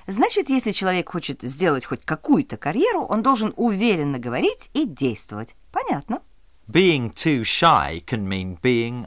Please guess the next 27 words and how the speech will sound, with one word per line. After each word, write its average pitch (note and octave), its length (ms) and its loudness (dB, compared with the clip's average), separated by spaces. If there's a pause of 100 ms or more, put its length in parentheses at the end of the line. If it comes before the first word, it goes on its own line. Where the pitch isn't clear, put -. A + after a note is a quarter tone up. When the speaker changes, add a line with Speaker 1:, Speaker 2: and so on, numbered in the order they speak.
Speaker 2:
unemployed. C#3 880 -2 (380)
Unemployed. C3+ 800 2 (240)
Speaker 1:
Слишком A3 480 2
стеснительные C#4 960 2
остаются G3+ 640 0
неудел, D#3+ 760 -2
безработными. C#3+ 800 0 (360)
М, F#3 240 -4 (100)
какая F#3+ 340 0
жалость. B2 420 -6 (680)
И D4+ 120 6
что - 180 0
же C5+ 200 0
это G#4+ 120 -4
за G4+ 120 2
волшебное E4 540 4
лекарство D#4 580 2
ты - 100 -10
предлагаешь? D3 680 -4 (380)
Speaker 2:
The A#2 100 0
magic G3 480 2
cure D#2+ 540 -4
is B2+ 160 0
a C3 60 4
drug B2 540 -2
called G#2+ 340 -4
paroxetine. F3+ 880 -2